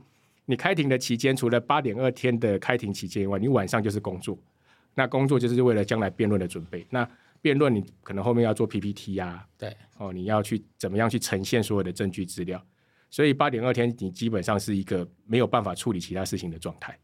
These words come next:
Speaker 2: 因为刚刚你说分成调查跟辩论嘛，那调查就是他们会当天会找证人来，找鉴定人来问问题的那个环节。
Speaker 1: 对。
Speaker 2: 因为现在电视上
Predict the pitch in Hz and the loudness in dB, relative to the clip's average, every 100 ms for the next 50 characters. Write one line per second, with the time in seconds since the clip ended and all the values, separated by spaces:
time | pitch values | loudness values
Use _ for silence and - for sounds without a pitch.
0 | - 202 202 208 202 127 190 170 185 139 | -4 0 2 2 2 2 4 4 6 4
1 | 131 170 123 107 123 - 135 117 101 92 | 4 4 4 -2 -6 0 0 0 -2 -4
2 | 104 190 247 170 139 123 151 165 156 143 | -2 2 4 4 2 0 2 2 2 2
3 | 113 135 127 117 - _ _ - 151 156 | 2 4 4 2 -10 _ _ 0 2 4
4 | 160 - 98 151 110 95 87 87 113 _ | 2 0 0 2 2 0 -2 -6 -12 _
5 | _ _ _ _ _ - 101 104 147 139 | _ _ _ _ _ 0 0 2 4 4
6 | 113 95 92 120 113 98 98 95 101 85 | 4 2 0 2 4 2 0 -2 -2 -4
7 | 78 - - - _ _ _ _ _ - | -8 -10 -14 -16 _ _ _ _ _ -12
8 | 180 180 170 196 180 190 175 180 175 147 | -6 0 4 6 6 6 4 4 4 4
9 | 135 | 0